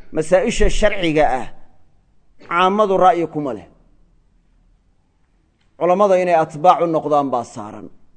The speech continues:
"Fas'aluu ahla adh-dhikri in kuntum laa taclamuun." Laakiin iyagu inay ra'yi ka dhiibtaan oo ay markaa culammadii khilaafaan, dee mid u bannaan maaha.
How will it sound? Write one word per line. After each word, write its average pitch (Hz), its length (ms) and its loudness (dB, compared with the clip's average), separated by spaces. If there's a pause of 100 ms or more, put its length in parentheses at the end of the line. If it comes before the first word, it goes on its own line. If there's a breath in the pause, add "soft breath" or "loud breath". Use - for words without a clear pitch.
(760)
"Fas'aluu 185 460 0
ahla 170 220 2
adh-dhikri 185 460 -4
in 170 120 -4
kuntum 180 460 -6
laa 170 180 2
taclamuun." 143 560 -2 (1040)
Laakiin 175 320 0
iyagu 233 240 6
inay 220 200 2
ra'yi 214 320 4
ka 240 160 0
dhiibtaan 202 580 2 (1700)
oo 202 100 4
ay 233 180 8
markaa 226 420 2
culammadii 214 600 2 (640)
khilaafaan, 202 680 4 (480)
dee 226 140 4
mid 277 140 0
u 277 80 -2
bannaan 226 360 2
maaha. 160 260 -4